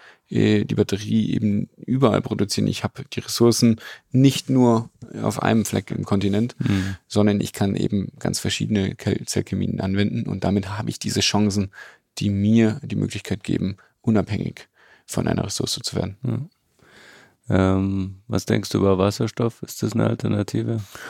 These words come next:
Speaker 1: Ähm, ja, ich sag mal, im B-, P K, äh, im P-K-W-Bereich nein, im
Speaker 2: Mhm.
Speaker 1: L K W und Busse-Bereich definitiv ja.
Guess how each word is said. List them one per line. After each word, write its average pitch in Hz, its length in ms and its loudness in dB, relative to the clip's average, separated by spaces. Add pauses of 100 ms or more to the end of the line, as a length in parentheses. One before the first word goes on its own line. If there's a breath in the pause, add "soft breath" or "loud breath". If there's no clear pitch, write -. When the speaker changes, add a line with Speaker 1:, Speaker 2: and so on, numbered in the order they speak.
(420 loud breath)
Speaker 1:
Ähm, 170 360 8 (1400 loud breath)
ja, 143 400 8 (320)
ich 117 100 4
sag 143 140 6
mal, 135 160 8
im 127 200 6
B-, 117 160 4
P - 220 0
K, 139 120 4
äh, 104 260 4
im 113 80 2
P-K-W-Bereich - 1400 -2
nein, 110 520 2 (140)
im 104 240 4
Speaker 2:
Mhm. 90 60 2
Speaker 1:
L 110 100 6
K 110 220 2
W 113 160 6
und 98 120 2
Busse-Bereich 101 720 -2
definitiv 117 520 2
ja. 107 380 2